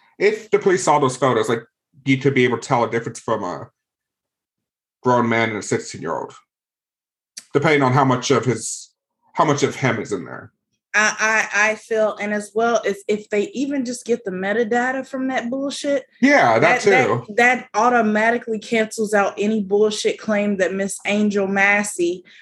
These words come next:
Speaker 2: which when you say it really fast, seems like Angel Messy, 'cause she's a messy ass motherfucker. Um,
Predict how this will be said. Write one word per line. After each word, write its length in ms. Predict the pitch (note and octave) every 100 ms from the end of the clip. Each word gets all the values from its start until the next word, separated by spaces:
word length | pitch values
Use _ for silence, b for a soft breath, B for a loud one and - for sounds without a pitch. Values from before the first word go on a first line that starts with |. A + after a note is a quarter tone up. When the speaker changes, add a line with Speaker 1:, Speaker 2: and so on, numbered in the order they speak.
| B
Speaker 2:
which 180 | G3 G3+
when 160 | G#3 G3+
you 60 |
say 220 | G3 G#3
it 100 | G#3
really 180 | G#3 G3+
fast, 640 | G3 G3+ G3 G3+ G3+ G3+ -
seems 320 | G#3 G3+ F#3+
like 320 | F#3 F#3 - _ _ _ _ _
Angel 360 | G3+ A3+ G#3+ G#3
Messy, 720 | G#3 G#3+ G#3+ - F3+ F#3 G3+ _
'cause 160 | - F#3+
she's 180 | A3 G3+
a 100 | F#3+
messy 360 | G3 G#3 G#3+
ass 320 | G3+ G3+ G3+ G3+
motherfucker. 760 | F#3+ F#3 G3+ G#3 G3 F3+ F#3 - _ _ _ _ _
Um, 440 | G3 G3+ G3+ G3+